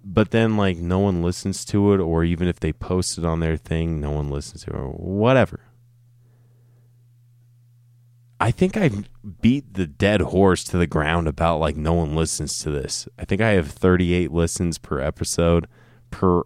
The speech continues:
episode. <laughs> And, uh, I think I'm cool with that. And all thirty-five are me and my mom.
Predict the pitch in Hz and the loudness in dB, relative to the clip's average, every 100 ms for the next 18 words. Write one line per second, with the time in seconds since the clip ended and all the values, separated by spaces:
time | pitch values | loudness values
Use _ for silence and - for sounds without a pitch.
0 | - 80 - 85 82 - 85 85 90 - | -2 -4 0 0 0 0 2 4 4 0
1 | 113 - - - - _ _ _ _ - | -4 -10 -20 -20 -20 _ _ _ _ -2
2 | 101 101 98 101 101 101 104 110 160 165 | 2 4 4 4 6 6 6 4 0 -6
3 | 139 - 135 131 - 76 62 - - - | -8 -2 2 2 0 -4 -4 -10 -20 -6
4 | 90 90 - 92 107 101 110 104 90 - | -2 0 2 4 6 4 2 2 0 2
5 | 101 113 92 85 82 98 92 80 71 82 | 2 2 2 2 2 2 2 0 0 0
6 | 95 73 71 69 | 0 -2 -6 -8